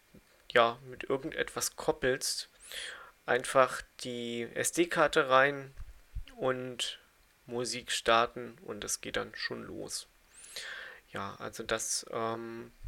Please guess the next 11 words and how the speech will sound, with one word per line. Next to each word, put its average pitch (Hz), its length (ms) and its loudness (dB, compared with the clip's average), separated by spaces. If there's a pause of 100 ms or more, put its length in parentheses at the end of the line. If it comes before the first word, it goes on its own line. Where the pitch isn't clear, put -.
(560)
ist - 260 -4
was, 120 500 4
was - 240 -2
man 117 400 0
wirklich 127 680 -6 (260)
auspacken 123 960 2 (200)
kann 120 420 0
und 117 440 -6 (220)
loslegen 117 580 -2
kann. - 260 -8 (880)
Ja, 113 260 2